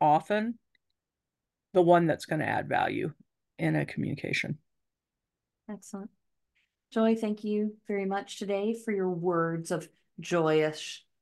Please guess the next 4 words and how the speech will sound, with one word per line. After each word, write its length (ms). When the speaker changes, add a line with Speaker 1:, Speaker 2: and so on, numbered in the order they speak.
Speaker 2:
joyous 600
Speaker 1:
<laughs> 100
Speaker 2:
leadership 580
wisdom. 600